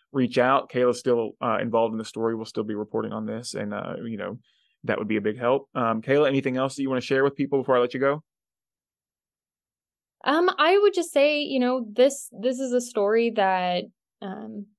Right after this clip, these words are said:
Speaker 2: is terrible. It's sad and awful. And a lot of times, um, you know, what I hear from people who are directly im-, impacted by stuff like this is that they feel like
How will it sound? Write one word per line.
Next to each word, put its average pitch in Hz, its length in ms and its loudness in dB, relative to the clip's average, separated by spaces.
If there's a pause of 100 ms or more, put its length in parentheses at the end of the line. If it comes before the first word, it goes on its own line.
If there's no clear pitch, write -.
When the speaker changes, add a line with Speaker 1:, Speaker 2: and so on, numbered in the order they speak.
Speaker 2:
is 190 300 -4
terrible. 320 640 2
It's 220 440 0 (100)
sad 240 520 2
and 220 120 0
awful. 240 500 0
And - 140 -4
a 202 60 -2
lot 190 180 0
of 208 80 -8
times, 190 580 -6 (100)
um, 214 460 -14 (100)
you 214 120 0
know, 208 120 2
what 190 120 4
I 190 60 2
hear 202 340 -2
from 180 680 0 (100)
people 196 320 -6
who 202 100 -4
are 185 80 0
directly 185 420 -2
im-, 175 220 -8
impacted 240 460 -4
by 240 100 0
stuff 247 240 -4
like 247 160 0
this 247 300 -2
is 190 100 -10
that 190 140 -2
they 185 260 -4
feel 180 340 2
like 180 340 0